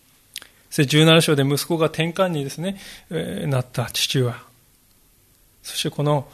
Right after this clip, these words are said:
二人の盲人、今日の箇所の二人の盲人、この二、この人たちだけが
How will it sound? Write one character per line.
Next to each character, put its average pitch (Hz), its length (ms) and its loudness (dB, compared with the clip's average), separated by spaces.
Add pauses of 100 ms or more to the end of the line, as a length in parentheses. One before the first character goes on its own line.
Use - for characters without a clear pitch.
二 - 240 0
人 127 120 -2
の 113 100 -4
盲 110 220 -4
人、 120 280 -4
今 135 120 2
日 117 40 0
の 113 60 -2
箇 131 140 -4
所 - 120 -2
の 127 80 -2
二 135 200 0
人 127 80 2
の 120 120 0
盲 120 180 2
人、 127 180 0
こ - 160 0
の 151 60 4
二、 165 300 2 (300)
こ 175 80 4
の 190 80 6
人 190 160 0
た 165 120 4
ち - 140 -6
だ 147 140 2
け 240 160 -2
が 156 220 4